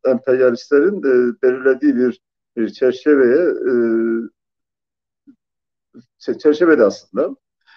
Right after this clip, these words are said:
Ve bu çerçevede, e,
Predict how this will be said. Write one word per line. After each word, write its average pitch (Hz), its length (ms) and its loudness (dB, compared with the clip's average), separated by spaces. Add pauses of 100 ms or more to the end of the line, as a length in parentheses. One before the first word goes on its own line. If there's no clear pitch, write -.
(160)
Ve 151 160 2
bu 190 320 -2
çerçevede, 180 800 0 (440)
e, 143 280 2